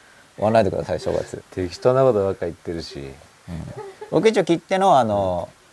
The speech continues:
Speaker 1: 当選発表見てないんで、
Speaker 2: うん。
Speaker 1: 僕から外れが来た人も、あの、狙ってないですから。
Speaker 2: え、どういうこと？
Speaker 1: もう発表確か終わってるんですよ。
Speaker 2: ああ、なるほど、なるほど、なるほど。
Speaker 1: それをチェックして、自分が当選をこう抜いた上でとかって、そういう面倒くさいことやってないんで、あの、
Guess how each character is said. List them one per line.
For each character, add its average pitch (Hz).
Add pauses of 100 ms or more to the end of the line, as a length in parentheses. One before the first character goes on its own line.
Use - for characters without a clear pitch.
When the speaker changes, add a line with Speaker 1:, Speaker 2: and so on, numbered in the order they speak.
Speaker 1:
当 165
選 175
発 165
表 107
見 135
て 98
な 92
い 87
ん 76
で、 71 (160)
Speaker 2:
う 87
ん。 73 (280)
Speaker 1:
僕 101
か 120
ら 113
外 117
れ 117
が 113
来 -
た 101
人 87
も、 73
あ 71
の、 -
狙 104
っ 104
て 110
な 92
い -
で 67
す -
か -
ら。 - (1300)
Speaker 2:
え、 127
ど 101
う 85
い -
う 80
こ -
と？ 82
Speaker 1:
も 113
う -
発 110
表 131
確 135
か -
終 95
わ 101
っ -
て 117
る 107
ん 98
で 87
す -
よ。 -
Speaker 2:
あ 143
あ、 127
な 135
る 131
ほ 113
ど、 -
な 127
る 139
ほ 123
ど、 104
な 101
る -
ほ 80
ど。 -
Speaker 1:
そ 147
れ 143
を 135
チ -
ェ -
ッ 202
ク 170
し -
て、 180
自 120
分 165
が 170
当 160
選 160
を 165
こ 104
う 104
抜 135
い 165
た 175
上 208
で 185
と -
か 110
っ 101
て、 -
そ 135
う 139
い 143
う 135
面 131
倒 135
く -
さ -
い 127
こ 92
と 90
や 90
っ 85
て -
な 120
い 98
ん 80
で、 82 (520)
あ -
の、 -